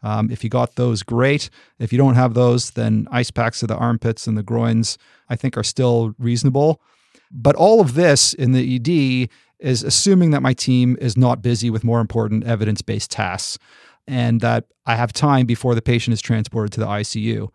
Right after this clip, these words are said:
You know, in my opinion, getting a post-arrest patient to the I C U as soon as possible is one of the most important goals after rosc. So cooling a patient post-arrest should never delay getting them to the I C U.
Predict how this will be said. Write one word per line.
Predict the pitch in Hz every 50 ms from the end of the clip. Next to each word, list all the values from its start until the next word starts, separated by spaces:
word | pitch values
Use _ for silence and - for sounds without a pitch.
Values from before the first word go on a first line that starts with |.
| _ _ _ _ _ _ _ _ _ _ _ _
You | - - 143
know, | 127 123 120 - - -
in | - 151 139 147
my | 165 196 202
opinion, | 185 139 160 147 143 135 131
getting | 120 139 147 160 165 160 156 147 135 - _ _ _ _ _ -
a | 135 -
post-arrest | 147 147 143 - - 123 127 131 127 -
patient | - 131 127 120 - 123 117 - _ _ _ -
to | - 165
the | 165 143 135
I | 123 131 131 135
C | - - 127
U | 120 120 123 123 123 120
as | - - 117 -
soon | - - 165 156
as | 143 -
possible | - - 139 135 135 - - 117 110 110 110 110 113 110 _ _ _ _ _ -
is | - 117 98 104
one | 135 135
of | 123
the | 120
most | 123 127 135 147 156 160 143 - -
important | 135 123 - - 135 127 117 113 104
goals | - 110 113 107 104 104
after | 110 107 110 107 - - 107
rosc. | 101 98 98 107 - - - - - - _ _ _ _ _ _ _ _ -
So | 214 - - 135 123
cooling | - - 190 185 175 165
a | 147
patient | - - 143 143 - 139 123
post-arrest | - 139 139 127 - - 117 120 123 123 113 - -
should | - - 123 113 110
never | 127 127 127 139 123 131 131 120
delay | 113 120 113 117 120 117 113 110
getting | 101 92 123 113 117 113
them | 110 110 110
to | 110 -
the | 107 104 101
I | 104 104 104
C | - - 113
U. | 101 98 104 98 95